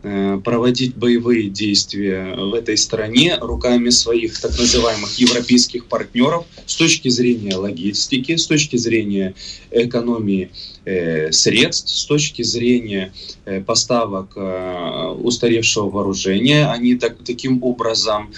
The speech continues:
э, вот этот весь металлолом европейский на Украину свозят, а потом европейские державы будут покупать у американцев новое оружие. То есть Америка,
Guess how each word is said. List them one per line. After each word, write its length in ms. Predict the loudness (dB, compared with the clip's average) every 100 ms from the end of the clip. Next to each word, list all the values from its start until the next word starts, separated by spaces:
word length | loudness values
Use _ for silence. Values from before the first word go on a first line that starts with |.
| -14 -14 -8
э, 840 | -4 0 2 2 2 0 -2 -2 0
вот 580 | 0 0 0 2 2 2
этот 240 | 0 -2
весь 220 | 0 0
металлолом 540 | 2 0 0 0 0 -2
европейский 680 | -2 -4 -4 -2 0 0
на 120 | -2 -2
Украину 380 | 0 2 2
свозят, 500 | 2 2 2 2 0
а 60 | -4
потом 420 | -6 -2 -2 -2 -4
европейские 720 | -8 -4 -4 -2 -2 -2 -4
державы 480 | -6 -4 -2 -2 -4
будут 320 | -8 -10 -10
покупать 580 | -12 -10 -6 -2 0 -2
у 80 | -4
американцев 680 | -4 -4 -8 -6 -2 -2 0
новое 340 | 2 2 2 0
оружие. 360 | -2 -8 -12 -2
То 80 |
есть 200 | 2 2 -2 -12 -4
Америка, 640 | 2 4 4 2 0 -4